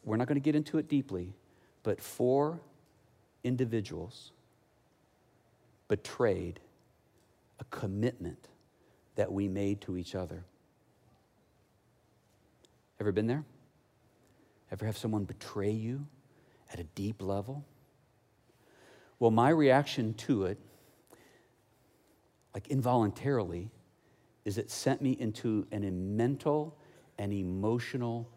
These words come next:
tailspin. And I've talked to you about it openly for your sake, certainly not for my sake.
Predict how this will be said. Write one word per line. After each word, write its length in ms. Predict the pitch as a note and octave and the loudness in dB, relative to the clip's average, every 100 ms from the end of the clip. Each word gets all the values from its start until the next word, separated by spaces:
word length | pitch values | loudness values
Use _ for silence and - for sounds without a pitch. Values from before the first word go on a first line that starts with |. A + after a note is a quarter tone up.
| - _ _ _ _ | -20 _ _ _ _
tailspin. 580 | - A2+ G#2+ - E2 D#2 - | -2 0 0 -4 -8 -8 -4
And 100 | G2+ | 2
I've 140 | G#2 A2 | 2 4
talked 320 | - B2 - | 4 4 2
to 60 | A#2+ | -4
you 60 | |
about 260 | A2 G#2 G2+ | 2 2 2
it 100 | G2 - | 0 0
openly 420 | C3 A#2+ F#2+ F#2 | 0 2 -2 -4
for 220 | - G2 | -4 -2
your 180 | F#2 G2 | 0 0
sake, 280 | - E2+ D#2+ | 0 -6 -6
certainly 340 | - A2+ A#2+ | -6 -4 -2
not 180 | A2 A2 | -2 -4
for 120 | G#2+ | -4
my 180 | F#2+ G2 | -4 -4
sake. 340 | - F2 F2 | -6 -8 -10